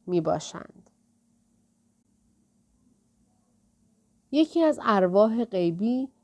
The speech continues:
میترادات است که مشغول تربیت نباتات و سبزه هاست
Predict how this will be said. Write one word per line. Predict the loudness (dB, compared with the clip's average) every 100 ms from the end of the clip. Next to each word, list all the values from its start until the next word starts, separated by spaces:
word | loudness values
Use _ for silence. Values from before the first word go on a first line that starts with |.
| _
میترادات | -4 -4 -2 0 2 2 0 -2
است | -4 -4 -8 _ _ _
که | -4
مشغول | 2 2 0 -4 0 0
تربیت | -2 -2 -2 0 0 0 -2
نباتات | -2 -2 0 -2 -2 -4 -4
و | -6
سبزه | -8 -8 -10 -10 -12
هاست | -10 -14 -18 -20